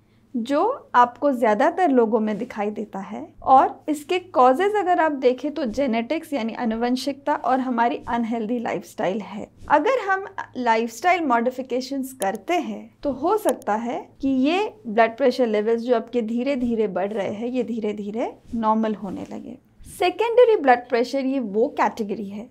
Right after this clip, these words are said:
जिसमें आपको ब्लड प्रेशर जब होता है तो इसकी होने की वजह कुछ और हो सकती है, जैसे कि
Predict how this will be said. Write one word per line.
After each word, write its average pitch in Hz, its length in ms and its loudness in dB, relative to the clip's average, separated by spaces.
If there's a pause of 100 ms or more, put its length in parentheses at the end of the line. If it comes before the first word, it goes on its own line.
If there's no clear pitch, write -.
(140)
जिसमें 320 720 0
आपको 269 400 -2
ब्लड 233 420 4
प्रेशर 311 400 2
जब 269 320 -2
होता 226 300 -2
है 202 240 -10 (200)
तो - 160 -8
इसकी 330 380 0
होने 269 460 2
की 359 140 2
वजह 254 400 2
कुछ 294 280 -8 (180)
और 226 200 4
हो 196 200 -4
सकती - 400 -14
है, - 200 -20 (200)
जैसे 254 340 10
कि 392 240 -2